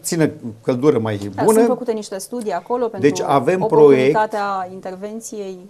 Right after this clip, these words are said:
Speaker 1: avem proiect, doamnă, în valoare de aproape trei milioane de lei, un proiect extraordinar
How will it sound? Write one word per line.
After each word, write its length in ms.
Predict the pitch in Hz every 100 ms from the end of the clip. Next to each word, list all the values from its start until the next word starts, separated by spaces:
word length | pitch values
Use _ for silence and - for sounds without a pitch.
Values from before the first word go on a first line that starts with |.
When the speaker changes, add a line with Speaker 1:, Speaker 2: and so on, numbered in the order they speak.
| _ -
Speaker 1:
avem 440 | 131 120 160 170
proiect, 380 | 143 151 156 120
doamnă, 520 | 139 160 165 165 165 - _ _
în 180 | - 143
valoare 360 | 123 135 160 151
de 100 | 135
aproape 320 | 127 151 147
trei 260 | 143 160 151
milioane 400 | 135 131 135 123
de 120 | 110
lei, 340 | 107 117 143 - _ _ _
un 160 | 135 120
proiect 300 | 143 165 175
extraordinar 920 | 151 - 156 147 139 135 131 107